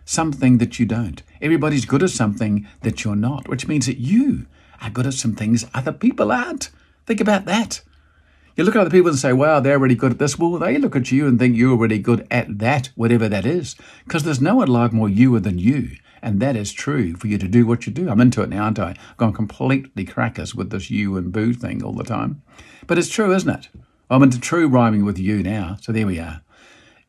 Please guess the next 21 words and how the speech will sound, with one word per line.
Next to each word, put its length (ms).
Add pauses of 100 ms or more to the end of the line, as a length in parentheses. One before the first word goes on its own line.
It's 160
true. 280
I'm 220
doing 300
this 180
speed 400
thing. 160
Well, 100
good 220
for 160
you, 360
Keith. 440 (640)
You 220
don't 180
want 220
to 80
do 140
it, 200 (440)
but 120
I 160
do. 360